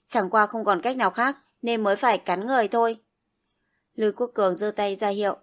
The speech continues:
trấn an. "Đừng vội, để tôi hỏi rõ ràng đã." Tống Mẫn Đào gật đầu. Lư Quốc Cường lại hỏi Hạc Toại. "Trước khi Tiêu Hộ móc dao ra,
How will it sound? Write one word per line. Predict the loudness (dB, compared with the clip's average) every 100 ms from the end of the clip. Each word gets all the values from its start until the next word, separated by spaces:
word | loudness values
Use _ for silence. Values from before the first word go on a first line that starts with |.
| _
trấn | -6 -4 -2
an. | -4 -6 -10 _ _ _ _ _ _
"Đừng | 2 2
vội, | 6 4 4 -2 2
để | 4
tôi | 6 4 6
hỏi | 4
rõ | 4 2
ràng | 4 2 4
đã." | 4 4 -2 _ _ _ _ _ _ _ _
Tống | -4 -4
Mẫn | -4 -4
Đào | -4 -2
gật | -4 0
đầu. | 2 2 -2 _ _ _ _ _
Lư | 0 0
Quốc | 0 0
Cường | 0 0
lại | -2
hỏi | -2 -2 -4
Hạc | -6 -4
Toại. | -4 -4 -8 _ _ _ _ _ _ _
"Trước | -2 0
khi | 2
Tiêu | 4 4
Hộ | 6 4
móc | 2 4
dao | 4
ra, | 6 4 2